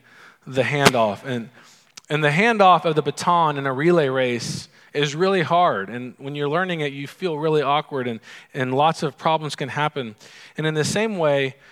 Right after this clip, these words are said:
whenever we l-, read bi-, biblical history and we see these places where God is handing off the mantle from one person to the next, it's, it's a place of risk and the great, great, um,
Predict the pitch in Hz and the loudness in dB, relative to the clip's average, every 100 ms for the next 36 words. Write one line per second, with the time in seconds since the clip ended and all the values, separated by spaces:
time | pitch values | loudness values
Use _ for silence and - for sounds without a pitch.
0 | - _ _ _ - 156 160 185 190 170 | -20 _ _ _ -10 -6 -2 -2 0 0
1 | 160 160 170 156 127 135 143 147 175 196 | -2 -4 -4 -4 -2 -2 -2 -4 -2 -2
2 | 185 143 180 - - 131 127 135 139 - | -2 -2 -2 -4 -8 -8 -6 -6 -6 -6
3 | 185 180 - - 185 196 139 139 135 131 | -4 -6 -8 -4 -2 0 -2 -6 -4 -4
4 | 147 156 147 - - 175 180 165 156 156 | 0 2 0 -2 -6 -4 -2 -2 -2 0
5 | 170 143 123 - _ - _ _ - - | 0 0 -6 -14 _ -20 _ _ -20 -8
6 | 131 139 156 170 170 139 143 131 143 160 | -6 -2 -2 -2 -4 -4 -6 -8 -6 -4
7 | 151 160 - 147 143 127 131 143 120 - | -4 -6 -6 -8 -8 -8 -4 -4 -4 -8
8 | - - - - 131 - 147 - 139 - | -16 -20 -12 -8 -8 -6 -8 -6 -8 -2
9 | 151 143 139 123 156 151 - - - 120 | -2 -2 -8 -6 -2 -2 -2 -8 -12 -12
10 | 120 143 143 - - 135 143 139 135 123 | -6 -4 -4 -6 -16 -4 -2 -2 -6 -6
11 | 135 123 113 | -2 -2 -4